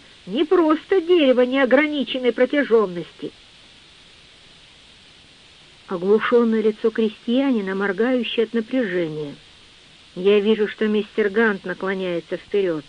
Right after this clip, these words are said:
На его лице свет, который я и прежде видел там.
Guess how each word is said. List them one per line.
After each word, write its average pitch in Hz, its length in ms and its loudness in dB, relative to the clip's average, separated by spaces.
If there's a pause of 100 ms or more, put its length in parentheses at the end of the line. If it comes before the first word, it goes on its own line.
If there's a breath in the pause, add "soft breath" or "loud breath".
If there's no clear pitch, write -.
(580 loud breath)
На 180 60 -4
его 180 280 2
лице 208 320 -2 (120)
свет, 311 320 -4
который 202 380 0
я 208 200 4
и - 20 -6
прежде 247 520 0
видел 170 340 -2
там. 156 340 -8